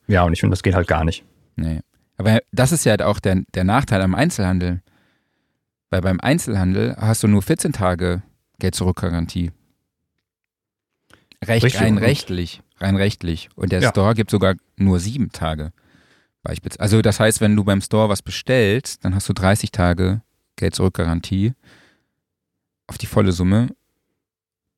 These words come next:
Speaker 2: Und wenn du's halt dort vor Ort kaufst, hast du sieben Tage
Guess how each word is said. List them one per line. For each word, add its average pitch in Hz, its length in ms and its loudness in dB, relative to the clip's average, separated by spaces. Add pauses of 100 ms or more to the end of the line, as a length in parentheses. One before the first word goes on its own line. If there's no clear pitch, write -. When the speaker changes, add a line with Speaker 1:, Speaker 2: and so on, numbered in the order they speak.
(220)
Speaker 2:
Und 92 180 0
wenn 92 160 2
du's 90 180 -4
halt 85 180 -2 (260)
dort 98 280 2
vor 85 120 -2
Ort 107 200 2
kaufst, 82 260 -2
hast - 120 -6
du 92 60 -6
sieben 101 300 2
Tage 85 420 0